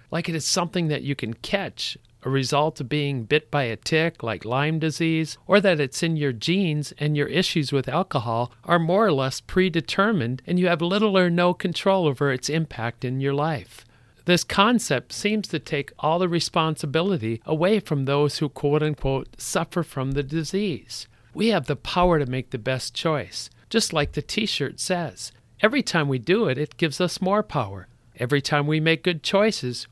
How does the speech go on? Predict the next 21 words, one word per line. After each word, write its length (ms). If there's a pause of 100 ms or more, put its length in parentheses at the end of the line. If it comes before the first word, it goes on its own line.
(140)
we 160
eliminate 640
obstacles 600
in 120
our 140
life. 360 (380)
Every 200
time 280
we 140
make 320
poor 240
choices, 640 (420)
we 220
add 440
to 100
the 120
minefield 880
of 140
our 160
own 240
lives. 640